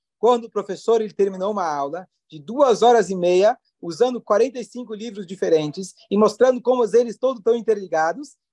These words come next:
e você faz uma pergunta e o professor fica, "Ah, não pensei nisso." De repente, todo aquele prédio que ele construiu caiu. Aí todo mundo fala, "Uau, esse é o futuro do, do povo de Israel." Aí ele já garantiu o Shidur,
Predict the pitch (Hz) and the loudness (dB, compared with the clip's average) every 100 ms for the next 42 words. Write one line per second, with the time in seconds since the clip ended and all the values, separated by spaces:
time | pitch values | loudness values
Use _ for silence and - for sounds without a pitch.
0 | _ - - 190 185 170 - 143 135 202 | _ -16 -8 -6 -6 -12 -12 -8 -4 -2
1 | 226 220 170 151 180 180 180 131 _ 285 | 2 2 0 -10 -12 -8 -6 -6 _ -12
2 | 294 277 _ _ _ _ _ _ _ _ | -10 -12 _ _ _ _ _ _ _ _
3 | _ _ _ _ 135 135 139 - 139 123 | _ _ _ _ -12 -6 -4 0 0 0
4 | - - - _ _ _ _ _ _ _ | -10 -16 -20 _ _ _ _ _ _ _
5 | - 135 139 160 - 175 170 160 - 160 | -2 0 0 0 2 0 2 0 2 2
6 | 151 147 135 143 131 160 160 202 277 - | 2 -4 -6 -10 -6 0 2 2 0 -8
7 | _ _ _ 147 139 113 _ _ _ _ | _ _ _ -6 -6 -8 _ _ _ _
8 | _ _ - 123 151 143 117 104 113 120 | _ _ -12 -10 -8 -10 -12 -8 -4 -2
9 | 120 113 113 107 101 95 101 _ _ _ | -2 -4 -6 -6 -8 -10 -16 _ _ _
10 | _ 135 139 143 - 131 131 123 120 113 | _ -6 0 0 -2 -4 -2 -2 -2 -6
11 | 110 127 - 143 127 127 - 120 110 104 | -6 -4 -2 -2 -2 -4 -2 -2 -4 -10
12 | _ _ - _ - 135 190 165 180 180 | _ _ -20 _ -2 2 2 2 0 0
13 | 175 170 214 196 - 214 214 190 175 | -2 -4 -6 -6 -6 -10 -6 -4 -6